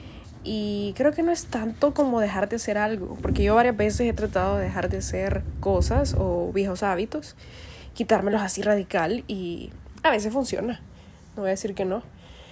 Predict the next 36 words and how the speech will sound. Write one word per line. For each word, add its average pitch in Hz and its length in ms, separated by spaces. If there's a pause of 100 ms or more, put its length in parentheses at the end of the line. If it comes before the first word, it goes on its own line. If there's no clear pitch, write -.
(220)
Creo 208 260
que - 80
le 214 80
llamo 202 260
practicidad. 190 760 (640)
Depende 240 380
del 208 120
tipo 180 220
de 208 80
situación, 208 440
creo - 220
yo, 101 160 (200)
pero 233 240 (1080)
hay 220 180
otras 202 300
que 196 400 (680)
también 240 240
pueden 269 200
funcionar 277 500
si 311 540
lo 247 160
sustituís 240 540
por 294 220
algo 254 260
que 269 80
sea 214 180
saludable, 277 640
o - 80
sea, 196 220
no 208 80
hay 214 60
que - 80
ser 269 180
tan 285 140
radical, 269 440
vea. - 380